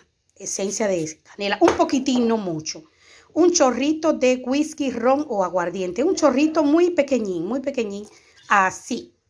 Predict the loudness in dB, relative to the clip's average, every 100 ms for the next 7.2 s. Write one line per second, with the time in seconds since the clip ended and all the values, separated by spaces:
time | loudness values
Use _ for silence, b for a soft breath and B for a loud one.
0 | _ _ -8 -6 -2 2 2 0 -8 _
1 | b b -8 -4 -4 -2 0 0 0 0
2 | -2 -2 -2 -2 -2 0 0 0 -4 -4
3 | -6 -6 -6 -6 -8 -6 -6 -6 -8 -8
4 | -6 -6 -6 B B B 2 4 4 4
5 | 6 4 -2 -4 -2 0 -2 -2 -4 -4
6 | -8 -6 -4 2 4 4 0 -2 0 0
7 | -2 -12